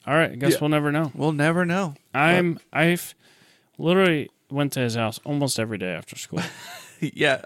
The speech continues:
Speaker 2: I
Speaker 1: I
Speaker 2: was
Speaker 1: never
Speaker 2: only
Speaker 1: jumped
Speaker 2: there
Speaker 1: on a trampoline,
Speaker 2: twice.
Speaker 1: so. <laughs>
Speaker 2: I remember it from, I remember Austin going from the trampoline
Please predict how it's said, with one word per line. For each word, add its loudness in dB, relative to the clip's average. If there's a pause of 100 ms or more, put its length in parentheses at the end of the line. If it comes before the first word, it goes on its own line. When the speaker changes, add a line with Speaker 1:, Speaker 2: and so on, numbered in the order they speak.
Speaker 2:
I 4
Speaker 1:
I 6
Speaker 2:
was 6
Speaker 1:
never 6
Speaker 2:
only 6
Speaker 1:
jumped 6
Speaker 2:
there 0
Speaker 1:
on -2
a -6
trampoline, -4 (160)
Speaker 2:
twice. -4
Speaker 1:
so. -8 (380)
<laughs> -4
Speaker 2:
I -2
remember 2
it -2
from, 2 (120)
I 2
remember 2 (400)
Austin 0
going 0
from -2
the -2
trampoline -4